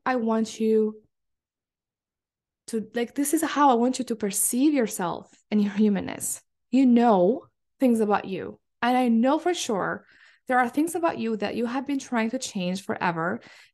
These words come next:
and nothing worked. And it's not because you are a failure and you can't do any of that. Of course you can. But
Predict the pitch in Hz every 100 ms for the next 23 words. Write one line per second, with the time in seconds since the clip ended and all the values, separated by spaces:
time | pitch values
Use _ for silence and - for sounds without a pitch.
0 | - 208 214 214 - 220 190 180 208 190
1 | 175 - - - _ _ _ _ _ _
2 | _ _ _ _ _ 262 277 277 339 403
3 | 392 - 285 254 240 220 - - _ _
4 | _ _ _ _ _ 233 247 - 202 202
5 | 190 190 - - 160 - 190 220 185 147
6 | 269 294 - _ _ - 214 208 190 208
7 | 190 202 - _ _ - 180 233 202 -
8 | 208 311 269 - 82 78 - - 370 440
9 | - 165 - - 98 - - _ _ _
10 | _ _ _ _ 285 262